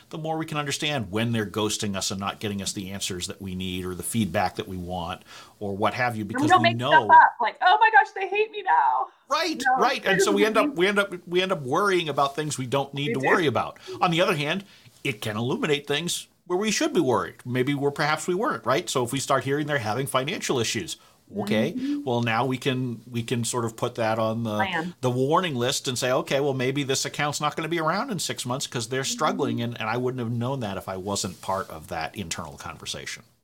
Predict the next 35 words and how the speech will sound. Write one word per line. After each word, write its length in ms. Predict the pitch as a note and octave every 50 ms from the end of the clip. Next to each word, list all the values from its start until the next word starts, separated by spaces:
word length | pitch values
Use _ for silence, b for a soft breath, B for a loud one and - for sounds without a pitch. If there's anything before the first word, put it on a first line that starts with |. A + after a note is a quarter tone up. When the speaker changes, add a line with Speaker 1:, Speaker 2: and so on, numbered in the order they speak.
| -
Speaker 2:
Yeah, 280 | - G#3+ G#3 G#3 G#3 G#3
and 80 | G#3+ A#3+
that 140 | C4 C#4 C4+
helps 280 | C#4 B3+ A#3 - - G3+
you 120 | F#3+ F#3+
as 100 | F#3+ F#3 F#3
a, 160 | E3+ - -
as 140 | G3 F#3 F#3
a, 260 | F3+ F3+ F3 - -
as 120 | F#3+ F3
a 180 | F3 E3+ D#3+ D#3 - - -
agency 380 | - G3+ F3+ G3 F#3+ F#3 G3 -
owner 200 | F3 F3+ F3+ F3
to 100 | F3 E3+
make 220 | E3+ E3 D#3+ - -
plans 440 | - E3+ D#3 D#3 E3+ F3 F3 E3+ -
for 100 | - D#3
the 80 | D#3
future, 540 | D#3 - D#3+ D#3+ D#3+ - A3 A3 A#3 B3 B B B B B B B
and 120 | B G3+ G#3+
that's 200 | G#3 G3+ G#3 G#3
really, 400 | F#3+ F#3+ G3 A3 A3 G3 G3 F#3
really 220 | F3+ F#3 E3+ E3+ E3+
powerful. 460 | - D#3+ D#3+ E3 E3 D#3+ - D#3+ D#3+
So 180 | E3 - G3 F#3
yeah, 340 | F#3+ F#3 B3 C#4 B3+ A3+ G3 -
I, 140 | G#3+ G#3+ -
I 140 | G#3+ G#3+ A3
love 320 | A3 G#3+ G#3+ G#3 A3 G#3 G3
that. 220 | F#3 F3 F3 - -
And, 140 | G3+ G3+ G3
you 60 | G3
know, 140 | F#3+ F#3+ F#3
<laughs> 0 |
I 160 | F#3 G3